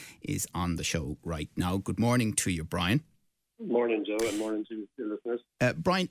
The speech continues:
Speaker 1: in this, um, statement that Minister Eamon Ryan released over the weekend, he said, uh, "The Greens will deliver the improved public transport, pedestrian road access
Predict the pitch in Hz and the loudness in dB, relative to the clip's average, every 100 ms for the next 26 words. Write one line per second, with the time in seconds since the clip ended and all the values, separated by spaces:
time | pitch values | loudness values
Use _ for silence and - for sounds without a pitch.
0 | - 240 262 254 185 - - - 135 131 | 2 2 2 2 4 4 4 2 2 2
1 | 123 - - - 156 156 113 95 117 - | 2 4 2 4 0 0 -4 -2 -2 0
2 | 139 139 - 120 120 135 123 117 107 110 | 2 2 2 0 0 2 2 2 0 0
3 | 117 120 104 104 107 110 - - 110 101 | 2 2 2 2 2 2 0 2 2 2
4 | 98 101 104 - 107 98 104 - 117 127 | 0 2 2 4 4 6 4 2 2 6
5 | 139 123 117 120 120 117 110 151 214 196 | 6 4 4 2 2 2 2 4 4 4
6 | 160 135 135 120 120 117 120 101 113 110 | 2 2 2 2 2 2 0 2 2 2
7 | - 160 156 147 - - 180 190 - - | 2 0 2 0 -4 0 0 0 -4 0
8 | 151 117 - - 110 107 - 117 131 143 | 2 4 2 0 -2 -2 -2 0 4 2
9 | - - 117 110 127 139 113 104 - 107 | 2 2 2 4 2 2 0 -2 -2 -2
10 | 110 | -2